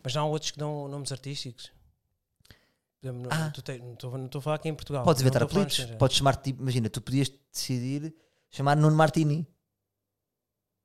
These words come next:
Speaker 2: Na boa, há muitas pessoas que fazem isso. Tanta gente.
Speaker 1: Se calhar tenho que fazer uma coisa, tens que me ajudar nisso.
Speaker 2: Mas, mas, mas tu já estás definido. Tu já, já tens um nome no mercado.
Speaker 1: Sim,
Speaker 2: És o
Speaker 1: sim.
Speaker 2: Nuno Alberto.
Speaker 1: Não, mas para, para,
Speaker 2: Ficaste
Speaker 1: para o
Speaker 2: Nuno
Speaker 1: internacional,
Speaker 2: Alberto.
Speaker 1: para o internacional.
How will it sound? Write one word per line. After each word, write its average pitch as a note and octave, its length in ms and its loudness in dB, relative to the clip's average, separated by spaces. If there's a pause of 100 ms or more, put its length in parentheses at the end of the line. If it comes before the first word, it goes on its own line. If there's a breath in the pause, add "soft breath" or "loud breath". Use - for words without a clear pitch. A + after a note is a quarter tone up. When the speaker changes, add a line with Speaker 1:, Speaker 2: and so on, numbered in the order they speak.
(440)
Speaker 2:
Na E3+ 160 0
boa, D4+ 300 2
há G#2+ 60 4
muitas G#2 280 0
pessoas - 160 -4
que - 40 -10
fazem E3 260 -2
isso. D3 240 -10 (760)
Tanta B2 240 -4
gente. A2 320 -6 (640)
Speaker 1:
Se - 60 -18
calhar B2 100 -10
tenho B2+ 140 -12
que - 60 -18
fazer B2+ 140 -10
uma B2+ 100 -12
coisa, B2 160 -12
tens C#3+ 140 -12
que - 60 -14
me C#3 40 -6
ajudar B2+ 180 -6
nisso. B2 280 -12 (480)
Speaker 2:
Mas, C#3+ 120 -4
mas, F3 380 2 (220)
mas C3 120 0
tu - 60 -4
já A2 100 0
estás G#2 200 -2
definido. D#3+ 480 -2 (500)
Tu - 100 -12
já, G#2+ 160 -4
já G2 180 -4
tens G#2+ 180 0
um B2 60 4
nome C#3 160 4
no F3 60 2
mercado. D#3+ 340 -2 (180)
Speaker 1:
Sim, - 200 -6
Speaker 2:
És A2+ 120 2
o B2 60 6
Speaker 1:
sim. A#2 60 6
Speaker 2:
Nuno A2+ 120 6
Alberto. G2+ 300 4
Speaker 1:
Não, C3+ 80 -4
mas C#3+ 120 -2
para, A#2+ 180 -10
para, A#2+ 240 -6
Speaker 2:
Ficaste C3+ 260 4
Speaker 1:
para C#3 120 6
o - 20 6
Speaker 2:
Nuno D#3 80 6
Speaker 1:
internacional, E3+ 180 6
Speaker 2:
Alberto. E3 140 -6
Speaker 1:
para C3 80 -6
o - 20 -4
internacional. A#2+ 520 -10